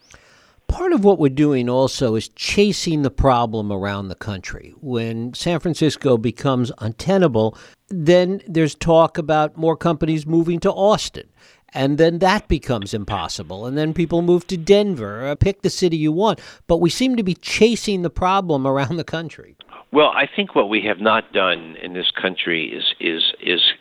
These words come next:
Speaker 2: connect employment with housing. And that's, that's the core problem that, that happens in all the cities I talk about in Generation Priced Out, which is that, that if, if you do, there's a connection. We all know there's this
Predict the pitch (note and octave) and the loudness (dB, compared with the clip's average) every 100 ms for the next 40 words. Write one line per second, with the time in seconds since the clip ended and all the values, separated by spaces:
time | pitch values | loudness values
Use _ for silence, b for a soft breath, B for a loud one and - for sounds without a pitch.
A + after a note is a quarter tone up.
0 | _ - - G2+ G#2 G#2 - - - - | _ -8 -4 0 0 0 -6 -20 -16 -18
1 | - _ _ - - F#2 - - G2 F2+ | -18 _ _ -18 -6 -4 -2 0 2 0
2 | E2+ - - F2+ E2 - F#2 E2+ - B1 | -2 -4 -8 -4 0 2 2 2 -2 -6
3 | - _ F2 F#2 G#2 - - A#2 A#2+ - | -14 _ -4 -2 -2 -2 -4 0 0 0
4 | - - - - G#2+ G2 F2+ F2 - - | -6 -8 -8 0 4 4 4 0 -4 0
5 | F#2 F2 D#2 E2+ D#2+ D#2 - - D2+ F2 | 2 2 0 -8 -10 -12 -14 -20 -4 -2
6 | E2+ F#2 - E2 D#2 E2 D#2+ D#2+ - E2+ | 0 0 -2 -6 -6 -2 -2 -2 -2 0
7 | D#2+ D#2+ - E2 E2 D#2 E2+ D#2 E2 D#2+ | 0 -2 -2 -4 -2 0 0 0 -4 -4
8 | D#2+ - D2+ - E2 D2+ - F2 D#2 E2 | -2 -2 -4 0 0 2 2 2 2 -2
9 | E2+ - - F#2 E2 B B B B B | -2 -2 0 0 0 B B B B B
10 | B - G2 - - G#2 - - G#2 G#2+ | B 2 2 2 -6 -6 -4 -4 -2 -2
11 | F#2+ G2+ A2 A2 - - G2+ B2+ - - | -2 -2 2 2 2 0 2 2 2 0
12 | F2+ G2 A#2 A#2 B2 A#2+ E2+ E2 F2+ | 2 2 2 2 2 2 0 -4 -4